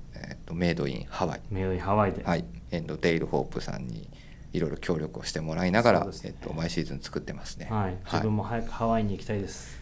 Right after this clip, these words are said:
Speaker 1: ハワイね、行きたいよね。
Speaker 2: はい。ちょうどね、自分もハワイ実は行ったことないんですよ。
Speaker 1: 実はね。
Speaker 2: は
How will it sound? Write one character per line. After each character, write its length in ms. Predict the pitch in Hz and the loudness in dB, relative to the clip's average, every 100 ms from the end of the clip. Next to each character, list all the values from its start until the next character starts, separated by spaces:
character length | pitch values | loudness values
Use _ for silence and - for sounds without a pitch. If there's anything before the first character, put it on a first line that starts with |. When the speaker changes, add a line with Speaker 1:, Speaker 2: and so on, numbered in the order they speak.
| - | -6
Speaker 1:
ハ 140 | - | 0
ワ 180 | 110 107 | 2 2
イ 80 | 107 | 4
ね、 360 | 110 113 117 117 | 8 10 8 6
行 80 | 117 | 4
き 60 | |
た 160 | - 160 | 4 6
い 80 | 165 | 6
よ 120 | 147 | 6
ね。 360 | 123 127 131 131 | 4 4 4 4
Speaker 2:
は 160 | 135 | 4
い。 300 | 131 131 - - - - - - - - | 4 2 -2 -8 -12 -12 -14 -14 -14 -4
ち 80 | 131 | 2
ょ 20 | |
う 20 | |
ど 120 | 139 | 4
ね、 80 | 135 | 4
自 120 | 110 | 4
分 280 | 127 143 143 | 4 4 2
も 40 | |
ハ 140 | 139 208 | 4 6
ワ 100 | 127 | 6
イ 60 | |
実 160 | 104 98 | 6 2
は 60 | 87 | 0
行 80 | |
っ 20 | - | 0
た 80 | |
こ 80 | 180 | 0
と 80 | 147 | 2
な 80 | 113 | 2
い 60 | |
ん 40 | 107 | 2
で 80 | 85 | 0
す 120 | - | -4
よ。 160 | 78 - - - - - | -6 -8 -12 -14 -14 -10
Speaker 1:
実 260 | - - 87 | -8 0 0
は 80 | - | 2
ね。 220 | 113 - - | -2 -4 -4
Speaker 2:
は 260 | 101 90 | -2 -2